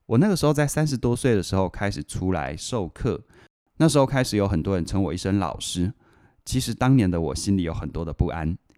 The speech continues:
因为生命的历练还不够，然而也因为这样的不安，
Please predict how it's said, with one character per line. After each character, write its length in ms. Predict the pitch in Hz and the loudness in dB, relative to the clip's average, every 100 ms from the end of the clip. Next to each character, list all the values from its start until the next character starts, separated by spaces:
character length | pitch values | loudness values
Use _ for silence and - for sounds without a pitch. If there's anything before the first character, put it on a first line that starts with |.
| - | 2
因 100 | 139 | 4
为 60 | |
生 180 | 139 131 | 4 4
命 140 | 131 117 | 4 2
的 100 | 92 | 0
历 140 | 113 | -2
练 120 | 107 | -2
还 160 | 90 73 | -4 -6
不 120 | - | -6
够， 340 | - 113 76 _ _ _ _ _ | -2 -4 -4 _ _ _ _ _
然 140 | 131 190 | 2 4
而 40 | |
也 180 | 208 98 | 4 4
因 120 | 107 | 4
为 100 | 120 | 2
这 100 | 113 | 2
样 100 | 107 | 0
的 60 | 92 | 0
不 140 | 95 | -2
安， 300 | 95 92 | -2 -2